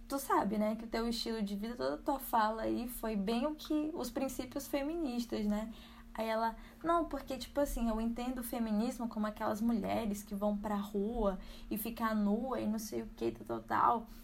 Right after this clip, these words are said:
queimando as coisas, pá, pá, pá." E eu fiquei, tipo assim, eu, eu comecei a perceber que essa era uma das ideias que se retratava, sabe?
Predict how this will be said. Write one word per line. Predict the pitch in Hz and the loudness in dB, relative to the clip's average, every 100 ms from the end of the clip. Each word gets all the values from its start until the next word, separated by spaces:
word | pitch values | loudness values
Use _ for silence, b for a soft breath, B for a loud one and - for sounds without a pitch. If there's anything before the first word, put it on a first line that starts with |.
| - | -4
queimando | 247 233 226 220 | 0 2 2 0
as | 214 | -2
coisas, | - 196 226 233 | -2 0 2 2
pá, | 214 208 202 | 2 2 2
pá, | 226 233 | 2 0
pá." | 233 B B - | 0 B B -2
E | 254 | 2
eu | 269 | 2
fiquei, | - 269 | 0 -4
tipo | 277 269 | -4 -4
assim, | 285 269 214 202 - - - | -4 0 0 0 -6 -16 -10
eu, | - 247 - - | 0 2 2 0
eu | 233 240 | 0 0
comecei | 277 277 277 294 302 | 0 0 0 4 4
a | |
perceber | 302 247 220 220 196 247 269 | 4 0 -2 -2 0 0 -2
que | - 247 | -4 -2
essa | 254 277 262 247 233 | -2 -2 -2 -2 -2
era | 214 208 208 208 | 0 2 2 2
uma | 214 208 | 2 4
das | 196 190 190 | 4 2 2
ideias | 185 196 190 190 | 0 2 0 -2
que | 208 | -6
se | 202 214 | -6 -2
retratava, | 208 208 196 196 180 175 | 0 0 -2 0 0 0
sabe? | 180 190 226 202 185 | -2 0 0 2 0